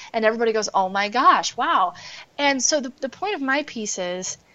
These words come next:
we on the right have to start doing that. Because, you know, you, people like you and me and, and, and others like us,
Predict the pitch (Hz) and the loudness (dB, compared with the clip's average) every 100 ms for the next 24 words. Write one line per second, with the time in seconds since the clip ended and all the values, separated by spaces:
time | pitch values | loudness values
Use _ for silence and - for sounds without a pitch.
0 | _ _ _ - 233 403 539 370 262 262 | _ _ _ 0 6 6 4 0 2 0
1 | 233 240 - - 208 185 - 196 269 196 | 0 -4 -4 -6 -6 -8 -8 -8 -6 -6
2 | - - _ _ _ _ - 214 247 277 | -8 -10 _ _ _ _ -2 2 6 8
3 | 277 233 - 269 240 - - 208 294 349 | 8 4 -4 0 0 0 -4 2 4 4
4 | 359 330 415 403 220 220 277 285 269 226 | 2 4 6 6 4 4 4 4 2 0
5 | 226 226 226 214 - 202 190 208 185 226 | 2 2 0 0 -2 -6 -6 0 2 4
6 | 240 208 202 214 208 190 185 - | 4 4 6 6 6 4 4 0